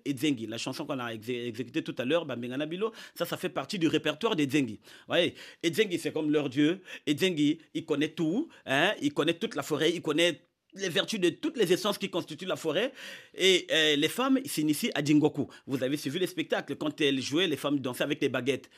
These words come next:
Voilà, ça c'est pour rendre hommage à la divinité qui gouverne leur domaine. Et de manière générale, les esprits, qu'est-ce qu'ils font ? Quel est leur rôle ? Ils les protègent, euh, ils rendent propitiatoires leurs activités et puis les instruisent. Donc, si vous voulez avoir des,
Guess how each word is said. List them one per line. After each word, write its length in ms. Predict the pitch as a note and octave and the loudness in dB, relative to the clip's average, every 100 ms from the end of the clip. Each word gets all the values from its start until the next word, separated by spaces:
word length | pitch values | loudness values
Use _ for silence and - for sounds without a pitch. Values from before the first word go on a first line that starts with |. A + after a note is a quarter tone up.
| - | -14
Voilà, 180 | A#2+ C3 | -6 -4
ça 140 | B2 | -4
c'est 80 | D3 | -4
pour 180 | - C3+ | -2 -2
rendre 260 | C#3+ F#3 B2+ | 0 -2 -4
hommage 440 | A#2+ C3+ D3+ C#3 | -2 0 0 0
à 100 | A#2+ | -4
la 100 | A#2+ | -6
divinité 400 | A2 A2+ B2 D#3 | -8 -6 -6 -4
qui 80 | D#3 | -2
gouverne 440 | C#3 A#2+ B2+ D3+ | -2 -4 -4 0
leur 140 | C#3+ C3+ | 0 0
domaine. 340 | A#2+ B2 A2 - - - | -2 -2 -4 -8 -10 -4
Et 80 | |
de 80 | C#3 | -2
manière 300 | C3 C#3 E3+ | 0 0 0
générale, 420 | D3 B2+ A2+ E3 | -2 -6 -4 -4
les 160 | D#3+ A#2 | -4 -6
esprits, 260 | A#2 - E3+ | -8 -6 -6
qu'est-ce 140 | C#3 | -6
qu'ils 120 | - C#3 | -6 -4
font ? 160 | F#3+ | -4
Quel 160 | F#3+ C#3+ | -2 0
est 60 | |
leur 180 | C#3 C#3 | 2 2
rôle ? 240 | F3+ A#3+ D#4 - G3+ - - | 2 2 0 -4 -10 -6 0
Ils 220 | E3 C#3+ B2+ | 2 2 0
les 160 | G2+ C3+ | -2 -2
protègent, 500 | - D#3+ D#3 F#3+ G#3+ E4+ - - - | 0 0 2 2 2 -2 -6 -14 -4
euh, 120 | C#3+ C#3 | -4 -2
ils 100 | D3 | -2
rendent 240 | C#3+ D#3+ C3+ | -2 -2 -2
propitiatoires 640 | - G#3 G3+ D3+ - C#3 | -4 -6 -4 -4 -2 -2
leurs 220 | C#3+ C#3 | 0 -2
activités 560 | B2+ - B2+ C3+ A3 C#4 - | -6 -4 -2 0 0 0 -2
et 80 | E3 | -2
puis 160 | E3 E3+ | 0 0
les 160 | D3 | 0
instruisent. 420 | C#3 - D3+ G#2 A2+ - - | -2 -2 -2 -2 -8 -18 -2
Donc, 240 | D3 B2+ | -2 -2
si 160 | - C4 | -4 -2
vous 140 | A3+ | -2
voulez 240 | G#3+ E3+ E3 | -2 -2 0
avoir 380 | C#3 C#3+ F3+ D3+ | 0 0 0 0
des, 180 | B2+ | -4